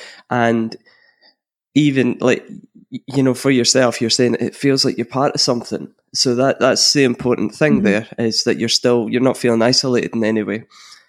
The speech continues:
Speaker 2: Yeah.
Speaker 1: Um, and that's, that's what we've all had to overcome in the various different ways throughout lockdown, I guess, is that beating isolation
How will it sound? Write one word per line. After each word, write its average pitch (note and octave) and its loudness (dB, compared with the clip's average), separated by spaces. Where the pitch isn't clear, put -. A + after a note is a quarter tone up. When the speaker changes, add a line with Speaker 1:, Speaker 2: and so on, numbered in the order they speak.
Speaker 2:
Yeah. F#3 -4
Speaker 1:
Um, G#2 -8
and A#2 0
that's, - 2
that's C3+ 0
what - 2
we've G2 -2
all A#2 2
had A#2+ -4
to - -6
overcome G2 -6
in A2+ 0
the G#2+ 0
various A2 0
different - -2
ways A2 2
throughout A2+ 2
lockdown, A#2+ 2
I A2 0
guess, A#2 0
is G#2+ -2
that A2+ 0
beating A#2 0
isolation G#2+ 0